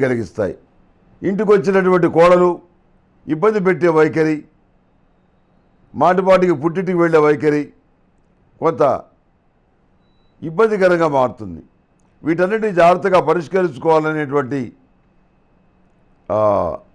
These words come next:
ఊహతోటి, జయంతోటి ఉంటారు. ఏదైనా విషయాలన్నీ కూడాను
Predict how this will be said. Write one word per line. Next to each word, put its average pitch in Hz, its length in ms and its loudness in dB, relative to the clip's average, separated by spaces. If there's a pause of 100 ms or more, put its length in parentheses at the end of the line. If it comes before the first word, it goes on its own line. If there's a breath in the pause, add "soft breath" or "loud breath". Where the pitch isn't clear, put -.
(220)
ఊహతోటి, 175 520 2 (480)
జయంతోటి 156 560 0 (120)
ఉంటారు. 110 320 -4 (960)
ఏదైనా 202 360 2 (100)
విషయాలన్నీ 185 520 2
కూడాను 170 260 2